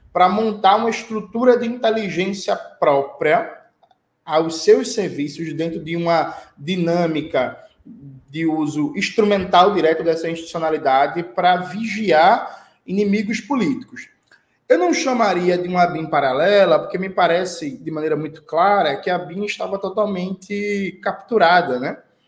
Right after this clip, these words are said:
a esse processo. O que demandaria uma limpa, dado que, esse é um ponto fundamental, os serviços de inteligência no Brasil, com exceção dos militares, que nunca passaram por uma reforma e uma efetiva limpeza no pós-ditadura,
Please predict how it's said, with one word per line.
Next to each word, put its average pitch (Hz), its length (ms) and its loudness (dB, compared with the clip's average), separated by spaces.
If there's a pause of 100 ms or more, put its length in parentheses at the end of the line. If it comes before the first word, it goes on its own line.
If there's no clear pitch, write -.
(260)
a 151 760 2
esse 160 760 -6
processo. 139 720 -4 (400)
O - 80 -16
que 214 120 -8
demandaria 208 440 4
uma 247 140 2
limpa, 175 400 0
dado 220 540 2
que, 143 260 -6
esse 170 180 -4
é 196 40 -6
um 196 80 -8
ponto 190 240 -12
fundamental, 208 920 -8
os 226 280 -6
serviços 208 560 -2
de 220 80 -4
inteligência 135 920 -4 (480)
no 135 180 -12
Brasil, 127 520 -6 (800)
com 160 80 -2
exceção 165 320 -2
dos 180 140 -4
militares, 170 720 2
que - 80 -8
nunca 170 240 -6
passaram 160 400 -2
por 156 160 -6
uma 147 120 -2
reforma 135 760 -4
e 131 40 -4
uma 135 300 -4
efetiva 135 400 -6
limpeza 135 400 -4
no 131 100 -8
pós-ditadura, 131 880 -4